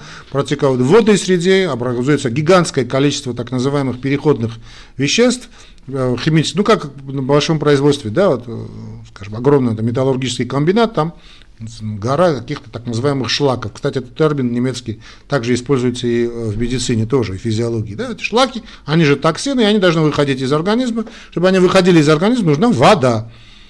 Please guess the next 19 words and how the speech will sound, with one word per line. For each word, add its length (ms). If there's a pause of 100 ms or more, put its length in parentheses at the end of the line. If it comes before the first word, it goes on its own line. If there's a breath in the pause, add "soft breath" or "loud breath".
(840 soft breath)
Вот 200
вода. 220
Восемь-, 220
то 60
есть 120
восемьдесят 360
процентов 380
нашего 320
тела, 260
семьдесят 280
пять-восемьдесят 520
процентов 340
нашего 280
тела — 200
это 140
вода. 300
Поэтому 280
пейте 280
воду. 420